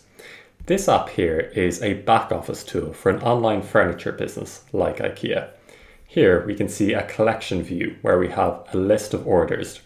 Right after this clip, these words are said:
grouped by the status of that order. Let's say that after an order has been submitted, a customer gets in touch and they want to amend the order. Let's say they want to add additional products to their order as well.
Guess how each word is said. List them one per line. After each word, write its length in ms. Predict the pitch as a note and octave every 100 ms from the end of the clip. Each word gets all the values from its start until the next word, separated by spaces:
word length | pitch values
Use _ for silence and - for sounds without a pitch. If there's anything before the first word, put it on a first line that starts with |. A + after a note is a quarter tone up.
| -
grouped 260 | G#2+ -
by 280 | - E2 - -
the 60 |
status 520 | - - G2+ E2+ - -
of 100 | -
that 180 | F#2
order. 300 | - - - - _ - - - - _ _ _ -
Let's 160 | F3+ -
say 80 |
that 180 | D3+ A2+
after 440 | G2+ F#2+ - F2+ -
an 120 | F2+
order 220 | F2 F2
has 240 | - F2
been 160 | - E2+
submitted, 540 | - - F2 - - - _ -
a 80 | B2+
customer 400 | F3 F3 D3 G#2+
gets 320 | G2 - -
in 100 | D#2+
touch 500 | - D#2 - - -
and 140 | A#2+ B2+
they 80 | B2+
want 180 | A2
to 240 | - F#2 -
amend 460 | F#2 E2+ E2 D#2+ D#2
the 120 | -
order. 380 | - - - - _ _ _ _ -
Let's 160 | F3 F3
say 80 |
they 140 | D3+ A#2
want 180 | G2 F2+
to 180 | G2
add 320 | F2 E2 E2 -
additional 580 | G#2+ - C#3+ - - E2
products 600 | - G1+ - - - -
to 140 | - F#2
their 180 | E2
order 400 | - E2+ D#2+ -
as 160 | - -
well. 300 | - -